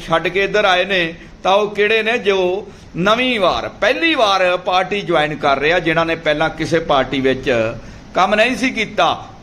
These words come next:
ਹੁਣ ਇਹ ਤਸਵੀਰਾਂ ਵੀ ਤੁਸੀਂ ਪੂਰੀਆਂ ਵੇਖਣੀਆਂ, ਤਾਂ ਵੀਡੀਓ ਉੱਤੇ ਕੁਮੈਂਟ ਵੀ ਕਰਨਾ ਔਰ ਵੀਡੀਓ ਨੂੰ ਸ਼ੇਅਰ ਜ਼ਰੂਰ ਕਰ ਦਿਓ। ਧੰਨਵਾਦ।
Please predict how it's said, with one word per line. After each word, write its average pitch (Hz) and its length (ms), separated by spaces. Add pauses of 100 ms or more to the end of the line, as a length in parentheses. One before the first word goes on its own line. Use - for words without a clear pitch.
ਹੁਣ 208 180
ਇਹ 247 180
ਤਸਵੀਰਾਂ 185 680
ਵੀ 185 120
ਤੁਸੀਂ 185 320
ਪੂਰੀਆਂ 185 360
ਵੇਖਣੀਆਂ, 196 640 (340)
ਤਾਂ 202 160
ਵੀਡੀਓ 240 340
ਉੱਤੇ 269 200
ਕੁਮੈਂਟ 226 400
ਵੀ 285 160
ਕਰਨਾ 240 320
ਔਰ 262 120
ਵੀਡੀਓ 247 280
ਨੂੰ 262 100
ਸ਼ੇਅਰ 247 420
ਜ਼ਰੂਰ 269 320
ਕਰ 165 220
ਦਿਓ। 110 200 (280)
ਧੰਨਵਾਦ। 170 460